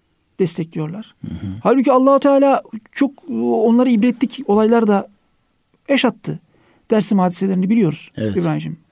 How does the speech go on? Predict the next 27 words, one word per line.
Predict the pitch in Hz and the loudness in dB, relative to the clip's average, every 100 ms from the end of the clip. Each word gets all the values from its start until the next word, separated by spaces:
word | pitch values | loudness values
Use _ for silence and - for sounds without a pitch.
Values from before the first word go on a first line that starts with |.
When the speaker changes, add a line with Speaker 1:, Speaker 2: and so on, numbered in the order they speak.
| _ _ _ _ - | _ _ _ _ -4
Speaker 1:
Dersim'de | 190 170 202 | -2 0 0
olan | 185 180 | 0 -2
katliamları | - 180 196 180 175 180 175 - _ _ _ - | -2 -4 0 0 2 0 -2 -8 _ _ _ -6
biliyoruz | 190 180 160 | -2 0 -2
kimyasal | - 180 160 - | -4 -4 -2 -4
silahlarla | 165 208 151 147 170 156 | -8 -8 -10 -10 -14 -14
falan. | - - - | -16 -14 -8
Speaker 2:
Hı | |
hı. | 104 | -6
Speaker 1:
Yani | - - - _ _ - | -6 -8 -14 _ _ -6
Speaker 2:
Uçaklarla | 165 147 147 - 131 | -4 0 0 0 2
bombalama, | 135 131 127 123 | 2 2 2 2
Speaker 1:
uçaklarla | - 214 202 185 | 2 2 2 2
Speaker 2:
evet, | 175 | 2
Speaker 1:
bombalanmalarını | 180 165 160 156 151 - | 2 2 2 0 0 -2
Speaker 2:
bombalamalar | 170 170 | -2 -2
Speaker 1:
falan | 160 | 0
Speaker 2:
falan. | 202 | -2
Speaker 1:
biliyoruz. | 202 170 190 - | -2 -4 -4 0
Ama | 247 | 2
işte | 262 - | 0 0
aynı, | 277 302 240 254 | 2 4 2 2
aynı | 302 330 277 233 | 2 2 2 0
kutupların | - 202 - 190 233 277 _ | -2 -6 -2 0 0 -2 _
aynı | - 294 277 202 - _ _ _ _ _ _ _ _ | 0 2 4 2 -2 _ _ _ _ _ _ _ _
siyasi | - 208 185 220 175 | -6 -2 0 0 -2
cenahı | 180 170 | 0 0